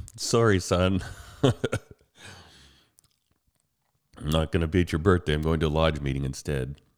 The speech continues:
But, and then, uh, yeah, and then we're do-, they're doing, we got a casino.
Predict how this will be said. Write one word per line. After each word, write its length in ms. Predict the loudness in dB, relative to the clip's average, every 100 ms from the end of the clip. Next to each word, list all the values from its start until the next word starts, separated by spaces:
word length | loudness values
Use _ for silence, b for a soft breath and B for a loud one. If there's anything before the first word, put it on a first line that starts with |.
| _ _ b b b b b b b b _
But, 380 | -14 -10 -10 -10 _ _ _ _ _ _ _ _ _ _ -14
and 220 | -10 -6
then, 340 | -4 -2 -4
uh, 360 | -4 -4 -6 -10 B B B B _ _ _ _
yeah, 200 | -6 -2
and 120 | 0
then 160 | -2 -2
we're 80 | -4
do-, 240 | -2 -4
they're 140 | -2 -2
doing, 400 | 0 0 -2 -6
we 140 | -6
got 160 | -2 -2
a 20 |
casino. 560 | -4 -4 -2 0 0